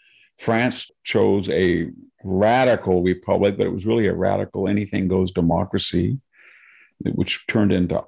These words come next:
autocracy, rule of the self with Napoleon.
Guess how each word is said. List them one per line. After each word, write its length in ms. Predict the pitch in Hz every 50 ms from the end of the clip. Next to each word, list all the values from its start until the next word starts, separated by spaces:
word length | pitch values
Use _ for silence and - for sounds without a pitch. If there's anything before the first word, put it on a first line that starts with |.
| _ _ -
autocracy, 1160 | 120 127 135 131 - - 95 92 87 - - - - - - - - - - - - - - -
rule 260 | 101 98 92 90 92
of 80 | - 65
the 80 | 78 76
self 640 | - - - - - - 87 - - - - - - _ - - _ _ -
with 120 | - - 87
Napoleon. 800 | 87 - - - - 117 123 120 107 - - - - - 135